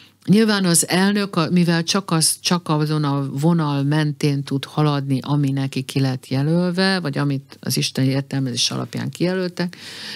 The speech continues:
ezért nyilván az is ad egyfajta indikációt, de én azt gondolom, hogy leginkább mindig a legfőbb vezetőt kell figyelni.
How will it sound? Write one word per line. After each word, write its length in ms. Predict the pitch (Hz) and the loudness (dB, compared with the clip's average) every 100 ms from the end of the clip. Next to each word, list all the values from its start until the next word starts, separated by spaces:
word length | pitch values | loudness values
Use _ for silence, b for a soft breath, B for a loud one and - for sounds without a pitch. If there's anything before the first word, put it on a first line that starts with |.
| B | B
ezért 320 | - 175 185 185 | -2 0 2 2
nyilván 300 | 185 170 165 | 2 0 0
az 140 | 151 | 0
is 160 | 147 - | 0 0
ad 140 | 139 | 0
egyfajta 500 | 147 - 131 127 - | -2 -2 -2 -2 0
indikációt, 840 | 139 135 135 139 127 - - 147 | 0 0 -2 -2 -2 0 2 0
de 140 | 147 160 | 0 0
én 100 | 165 | 0
azt 200 | 156 - | 0 0
gondolom, 560 | 147 147 151 151 147 | 0 0 0 0 -2
hogy 180 | 147 135 | -2 -2
leginkább 640 | 143 139 127 135 131 131 | -2 -2 -2 -2 -2 0
mindig 300 | 131 131 120 | 0 -2 -2
a 60 | 113 | -2
legfőbb 440 | 120 120 - 117 | -2 -2 -2 -2
vezetőt 600 | - 117 113 117 127 113 | -2 -2 -2 -2 -4 -4
kell 200 | - 127 | -4 -2
figyelni. 680 | 135 - 151 160 160 165 165 | -2 0 2 2 2 2 0